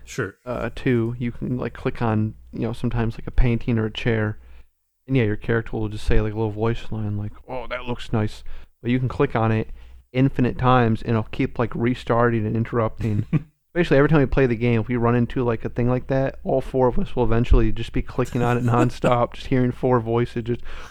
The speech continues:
Speaker 2: "Oi, oi, oi, oi, oi, oi, oi, oi, oi, oi, oi, oi, oi, da, da, da, da, da, da," you know, just over and over. I, I do, I always like stuff like that in games.
Speaker 1: Man,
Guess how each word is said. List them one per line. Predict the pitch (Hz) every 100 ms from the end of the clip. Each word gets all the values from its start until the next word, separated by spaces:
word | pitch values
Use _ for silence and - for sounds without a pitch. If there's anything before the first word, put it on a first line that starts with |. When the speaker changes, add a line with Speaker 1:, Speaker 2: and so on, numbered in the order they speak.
| -
Speaker 2:
"Oi, | - 139
oi, | 151
oi, | 147
oi, | 147
oi, | 151 156
oi, | 151
oi, |
oi, | 147 151 156
oi, | 156
oi, | 151
oi, | 151 156 156
oi, | 151 151 147
oi, | 147
da, | 135
da, |
da, | 131 -
da, | -
da, | 131
da," | 131
you | 135 135 113
know, | 127 110
just | -
over | 113 107
and | 107
over. | 107 107 113 - -
I, | 123 120 123
I | 120
do, | 120
I | 123 120
always | 117
like | -
stuff | 113 - 120 -
like | 123
that | 127 127
in | 127
games. | 123 131 135 - _ _ _ _ _ _ _ _ _ _ _ _ _ _ _ _ -
Speaker 1:
Man, | 107 98 95 95